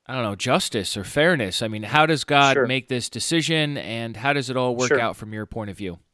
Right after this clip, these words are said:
Speaker 2: Let's just talk first about the doctrine of election,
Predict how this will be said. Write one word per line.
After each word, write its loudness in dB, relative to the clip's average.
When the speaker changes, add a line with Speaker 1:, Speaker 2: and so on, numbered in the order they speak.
Speaker 2:
Let's 4
just 0
talk 2
first -2
about 0
the -8
doctrine 0
of -2
election, -2